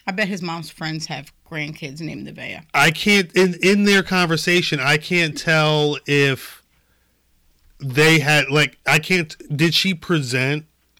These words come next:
Speaker 1: Mm-mm.
Speaker 2: the mo-, so she, 'cause that's a, like, like, saying no, but then not having a,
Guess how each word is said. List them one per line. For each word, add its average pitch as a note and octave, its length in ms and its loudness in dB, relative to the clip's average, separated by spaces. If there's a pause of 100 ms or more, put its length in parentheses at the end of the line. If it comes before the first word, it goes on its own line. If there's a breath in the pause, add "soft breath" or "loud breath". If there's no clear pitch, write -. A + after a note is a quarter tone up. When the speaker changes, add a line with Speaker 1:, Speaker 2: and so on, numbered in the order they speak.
(300)
Speaker 1:
Mm-mm. C#3+ 180 -8
Speaker 2:
the C#3+ 120 0
mo-, C#3 260 0
so D#3 160 -4
she, D#3+ 240 0 (160 loud breath)
'cause F#3+ 160 0
that's A3 300 2
a, G3+ 140 -4
like, F3+ 320 2
like, E3+ 200 2
saying G#3 460 2
no, E3+ 260 4
but D#3 160 0
then D3+ 220 0
not D3+ 200 0
having D3 440 -2
a, A#2 380 -2